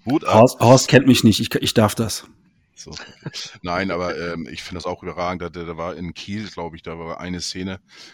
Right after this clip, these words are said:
Speaker 1: äh, da steht er links an der Eckfahne. Und, äh, ja, der ist überall, der gibt auch nicht, nicht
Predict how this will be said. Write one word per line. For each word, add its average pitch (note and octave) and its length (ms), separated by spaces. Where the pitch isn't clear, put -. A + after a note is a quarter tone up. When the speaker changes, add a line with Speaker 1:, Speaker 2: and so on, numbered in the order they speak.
Speaker 1:
äh, E2+ 360
da E2 120
steht F2 260
er F2 60
links F#2 220
an F2+ 60
der E2+ 100
Eckfahne. D#2+ 460
Und, D#2 520
äh, D#2+ 1040
ja, E2 240
der F#2 160
ist - 100
überall, G2+ 560
der F#2 120
gibt - 280
auch - 220
nicht, - 260
nicht - 400